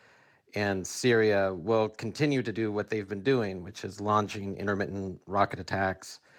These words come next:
against U S bases. It may not happen tomorrow, but it'll happen in the coming days and weeks. Iran is pretty limited in what it can do, frankly. If it does anything directly, it would trigger a war, most likely,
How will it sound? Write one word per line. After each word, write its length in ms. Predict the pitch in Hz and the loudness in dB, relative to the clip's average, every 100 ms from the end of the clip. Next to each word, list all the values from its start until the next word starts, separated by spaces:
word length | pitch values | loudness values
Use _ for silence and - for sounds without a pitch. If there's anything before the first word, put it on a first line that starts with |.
| - - _ | -20 -20 _
against 500 | - 104 101 95 - | 2 4 4 0 -2
U 160 | 101 98 | 0 2
S 140 | 92 | 0
bases. 640 | - 95 87 - - - - | -2 -8 -6 -6 -8 -8 -6
It 180 | 117 127 | -2 2
may 140 | 127 | 4
not 220 | 117 107 87 | 4 4 2
happen 300 | 98 110 101 | 0 -2 -6
tomorrow, 640 | 113 123 127 117 110 104 - - _ _ | 0 2 4 4 4 0 -6 -20 _ _
but 140 | - 165 | 0 2
it'll 220 | 156 107 | 4 2
happen 480 | 101 78 - 85 90 _ | -2 -4 -8 -16 -20 _
in 120 | 101 | -6
the 80 | 95 | -4
coming 260 | - 95 92 | -4 -4 -2
days 380 | 95 92 87 - | -2 -2 -4 -4
and 260 | 95 90 | -4 -2
weeks. 420 | 95 87 - - - - - - _ | -2 -4 -8 -14 -16 -20 -20 -20 _
Iran 520 | 139 143 175 190 196 147 | 4 6 6 4 2 -2
is 300 | 135 139 120 | 2 2 0
pretty 340 | - - 180 160 | -8 -2 2 4
limited 420 | 165 156 117 104 | 6 4 0 -2
in 120 | 98 | -2
what 140 | 101 | -2
it 100 | 87 | -4
can 160 | - 87 | -8 -12
do, 180 | 82 - _ _ | -12 -14 _ _
frankly. 420 | - 101 - 139 - | -8 -8 -8 -10 -4
If 140 | 120 | 0
it 80 | 135 | 2
does 180 | 131 120 | 2 4
anything 340 | 135 143 139 | 2 2 0
directly, 640 | 127 120 127 - 113 110 - | 0 2 0 0 -6 -6 -8
it 200 | - 113 - | -6 -6 -4
would 220 | 110 104 | -6 -4
trigger 320 | - 120 110 | -2 0 2
a 60 | 104 | 0
war, 300 | 98 92 82 | 0 -4 -6
most 260 | 87 92 - | -12 -12 -10
likely, 420 | 90 - 90 | -10 -10 -16